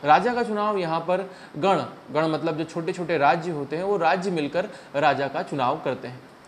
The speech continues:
गण मिलकर राजा का चुनाव कर रहे हैं और ये जो पूरा क्षेत्र है ये कहलाता है गणराज्य। इस गणराज्य का प्रमुख जो होता है गणराज्यपति कहलाता है। इस प्रकार से अगर बात की जाए तो भारत एक गणराज्य होगा।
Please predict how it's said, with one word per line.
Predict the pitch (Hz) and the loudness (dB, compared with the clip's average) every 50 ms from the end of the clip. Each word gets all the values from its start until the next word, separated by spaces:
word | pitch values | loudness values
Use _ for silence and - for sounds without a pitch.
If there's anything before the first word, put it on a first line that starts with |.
| - - - - - | -20 -20 -18 -6 -2
गण | 123 151 156 185 240 233 - - - 139 | 2 2 2 2 0 -4 -8 -12 -8 -2
मिलकर | 147 170 208 226 196 170 180 180 190 190 - - - - | 2 2 4 2 2 2 2 2 0 0 -6 -12 -2 4
राजा | 143 143 139 135 143 135 | 6 6 6 6 4 2
का | 127 131 | 0 -2
चुनाव | 123 - 131 131 143 165 175 175 | -4 -4 -2 0 0 0 0 0
कर | 196 185 | -2 -2
रहे | 175 196 202 | -2 -2 -4
हैं | 214 233 - - - - - - | -4 -6 -10 -14 -18 -12 -6 -2
और | 175 | -2
ये | 190 | -2
जो | 175 208 | -2 -4
पूरा | 175 - 233 240 233 214 175 | -4 -4 -2 0 2 2 2
क्षेत्र | 160 - - 170 175 170 185 160 | 0 0 -4 -4 -4 -4 -4 -4
है | 147 151 165 | -2 -2 -2
ये | 170 175 | -2 -2
कहलाता | 165 156 139 135 135 131 131 131 143 | -2 -4 -4 -2 -2 -2 -2 -2 -2
है | 156 196 220 - - - - - - | -4 -4 -6 -10 -14 -20 -18 -12 -4
गणराज्य। | 131 156 165 160 156 127 131 131 123 120 - - - - - - - - - - - - - | -2 0 0 2 2 4 4 4 4 2 -2 -10 -16 -18 -20 -20 -20 -20 -20 -20 -12 -8 -6
इस | 143 135 | -4 -2
गणराज्य | 156 147 143 131 139 156 175 175 175 190 | 0 0 2 2 2 2 2 2 0 -2
का | 190 170 | -2 -4
प्रमुख | 143 - 147 147 170 196 190 | -2 -2 -2 0 0 0 0
जो | 175 170 | 0 0
होता | 147 135 131 147 156 | 0 0 0 0 0
है | 185 175 | 0 0
गणराज्यपति | 147 147 143 139 147 156 180 170 165 180 - - 139 - 185 214 220 - - - - - - | 0 0 2 4 4 4 2 2 -2 -6 -6 -6 -6 -4 -6 -6 -6 -10 -16 -20 -20 -12 -8
कहलाता | - 143 139 127 120 117 113 - 120 | -6 -4 -2 -2 -4 -4 -6 -8 -10
है। | 123 - - - - - - - - - - - - - - - | -10 -12 -18 -20 -20 -20 -20 -20 -20 -20 -20 -20 -20 -6 -2 -2
इस | 202 196 | -2 0
प्रकार | 202 202 196 208 214 220 | 0 2 4 4 2 2
से | 220 233 | 2 0
अगर | 226 208 208 196 | 0 0 0 0
बात | 170 160 160 175 180 175 - | 2 2 4 4 2 0 -4
की | 190 | -4
जाए | 170 170 170 170 180 | -2 -2 -2 -2 -2
तो | 180 190 | -4 -6
भारत | 160 143 143 147 156 175 190 180 196 | -6 -4 0 2 2 2 2 2 0
एक | 190 165 | -2 -2
गणराज्य | 143 135 131 131 139 143 143 135 139 | -2 -2 0 0 0 0 0 -2 -4
होगा। | 131 135 131 113 110 - | -6 -6 -8 -8 -8 -10